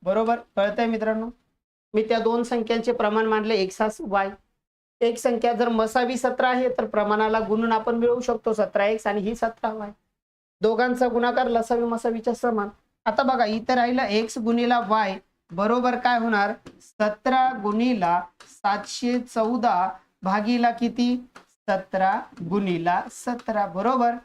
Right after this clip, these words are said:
सतरा सतरा झाले, कॅन्सल, भाग द्या. बघा मित्रांनो, किती होणार? सतरा चोक अडुसष्ट, उरतात किती? ते दोन आणि तीन, सतरा दुने चौतीस, म्हणजेच राहिलं बघा बेचाळीस, बरोबर? म्हणजे या ठिकाणी एक्स गुणिला वाय बरोबर मिळतो मित्रांनो बेचाळीस.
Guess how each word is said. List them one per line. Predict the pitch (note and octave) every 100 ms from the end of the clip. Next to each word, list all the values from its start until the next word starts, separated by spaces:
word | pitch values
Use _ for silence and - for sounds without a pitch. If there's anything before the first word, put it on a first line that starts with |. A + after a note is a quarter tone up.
| _ _ _ -
सतरा | A3+ - B3
सतरा | B3+ B3 B3 B3+
झाले, | B3 B3 B3
कॅन्सल, | A3+ A3 A3 C4
भाग | B3+ C4 F#3
द्या. | F#3+
बघा | F#3 F#3
मित्रांनो, | G3 G#3 G#3+ A3
किती | B3 A#3
होणार? | B3 A#3+ B3 B3 - _ _ A3+
सतरा | A3+ C4 C4+
चोक | C4+ D4 C#4+
अडुसष्ट, | G#3 G#3 C#4 - A#3+ A3 -
उरतात | A3 G#3+ B3+ B3+ B3+
किती? | C4 C4+ C4+
ते | A3
दोन | G#3+ A3 A3
आणि | A3+ G#3+
तीन, | A3+ A3+ A#3+ - _ _
सतरा | A#3 A3+ A3 F#3+
दुने | E3 E3+ G3+ B3+ _ _ _ _ _ _ -
चौतीस, | C#4+ C#4 C4+ A#3+ A3+ - -
म्हणजेच | A#3+ B3 A3 F#3+
राहिलं | F3+ E3 E3
बघा | F3
बेचाळीस, | A3 C#4 C#4 C4 A#3+ A3+ - -
बरोबर? | A3 C#4 G#3+ A3+ - _ -
म्हणजे | A3+ C4+
या | C4+
ठिकाणी | C4 C4+ D4 D4 G#3+
एक्स | B3+ C#4 B3+
गुणिला | A3 A3+ B3 B3 C4 A3+
वाय | A3 A#3 C4
बरोबर | A3 A3 A3 A#3+
मिळतो | A#3 A3 A3 A#3+
मित्रांनो | A#3 A#3+ A#3+ B3+
बेचाळीस. | G#3+ G3+ F#3+ F3+ D#3+ D#3